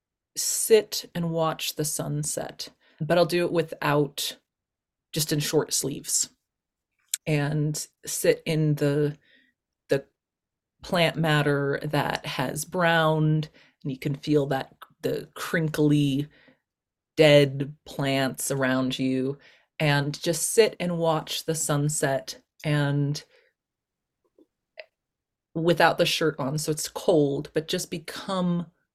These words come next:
comfortable with that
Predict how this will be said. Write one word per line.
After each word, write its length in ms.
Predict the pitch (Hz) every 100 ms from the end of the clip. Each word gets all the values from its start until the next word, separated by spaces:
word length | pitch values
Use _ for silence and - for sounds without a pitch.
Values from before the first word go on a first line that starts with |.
| _
comfortable 1040 | - - 175 170 - - 151 151 139 135 135
with 580 | 151 151 147 156 - - -
that 580 | 156 147 143 135 135